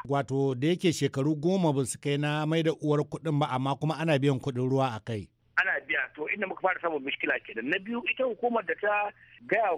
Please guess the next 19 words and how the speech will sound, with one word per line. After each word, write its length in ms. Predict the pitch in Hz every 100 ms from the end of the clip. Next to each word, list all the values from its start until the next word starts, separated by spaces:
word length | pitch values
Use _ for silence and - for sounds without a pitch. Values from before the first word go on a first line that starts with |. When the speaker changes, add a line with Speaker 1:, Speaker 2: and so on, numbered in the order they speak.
| 165
Speaker 2:
gwamnatin 280 | 208 208 180
Najeriya 600 | 151 143 170 196 190 165
din 160 | 185 165
cewa 300 | 190 175 175
ya 80 | 190
kamata 720 | 170 165 180 175 160 135 - _ -
ta 60 | - -
iya 140 | 175
mai 160 | 165 170
da 80 | 160
wannan 300 | 170 165 139
kuɗi 320 | - 165 165
ta 160 | 175 165
hanyoyi 320 | 175 175 180 175
daban-daban, 480 | 156 165 165 151
misali 560 | 160 143 160 165 151 117 - - - - - -
ta 80 | 160
hanyar 240 | 185 185 160
cinikin 600 | - 139 - 170 170 175